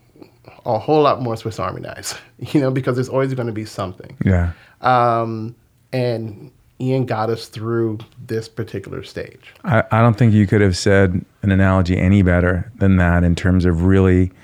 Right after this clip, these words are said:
Speaker 2: um, capturing what it takes to be successful in a startup as a head of marketing and what you need to do. Because in a larger company, right, y-, you can be the jackhammer or you can be,
Speaker 1: Yep.
Speaker 2: you know, the,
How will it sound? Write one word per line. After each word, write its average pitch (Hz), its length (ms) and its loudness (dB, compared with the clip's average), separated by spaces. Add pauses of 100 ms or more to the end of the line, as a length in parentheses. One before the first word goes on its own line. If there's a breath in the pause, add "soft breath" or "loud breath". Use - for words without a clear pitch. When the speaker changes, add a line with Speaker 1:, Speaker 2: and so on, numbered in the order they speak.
(880 soft breath)
Speaker 2:
um, 92 420 0 (960 loud breath)
capturing 98 840 -2 (120)
what 101 320 4
it - 180 -2
takes - 460 -2
to - 120 0
be 92 160 2
successful 92 680 -2
in 90 100 2
a 87 60 0
startup 87 460 0 (100)
as 92 200 0
a 98 60 4
head 101 120 2
of 104 60 2
marketing 120 540 -2
and 95 160 2
what 92 140 2
you 98 100 2
need 98 200 2
to 98 80 2
do. 120 340 0 (600 loud breath)
Because 101 560 2
in 147 160 4
a 160 80 6
larger 95 380 2
company, 92 440 2
right, 101 360 4 (640 loud breath)
y-, 110 80 2 (140)
you 120 300 2
can 139 200 4
be 113 140 4
the 101 140 4
jackhammer 104 1040 0
or 110 180 4
you 113 220 6
can 107 240 4
be, 101 240 4
Speaker 1:
Yep. 98 200 2
Speaker 2:
you 101 140 4
know, 98 220 4
the, 95 260 4